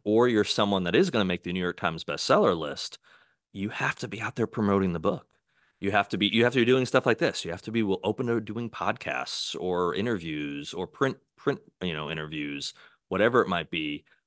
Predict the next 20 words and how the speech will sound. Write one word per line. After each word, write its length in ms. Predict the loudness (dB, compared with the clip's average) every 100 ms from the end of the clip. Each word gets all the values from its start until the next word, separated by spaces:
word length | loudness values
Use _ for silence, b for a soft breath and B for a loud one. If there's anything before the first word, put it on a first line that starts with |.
| -4
Um, 500 | 0 0 0 -4 -10
very 480 | -12 2 4 6 4
few 240 | 2 -2 -2
people 380 | 0 0 0 -2
get 180 | -4
to 120 | -6 -6
skip 440 | -4 -2 -4 -2
that, 360 | -4 -4 -6 -10
that 180 | -4 -4
step 280 | -2 -2 0
anymore 560 | -2 -6 -10 -10 -10 -12
'cause 180 | -12 -8
they 140 | -2 0
want 280 | 0 -2 -4
you 240 | -8 -8 -8
available. 600 | -10 -4 0 0 -2 -4
And 120 | -4 B B 2
there's 200 | 2 2
so 340 | 2 6 6
many 640 | 4 2 0 -2 -4 -6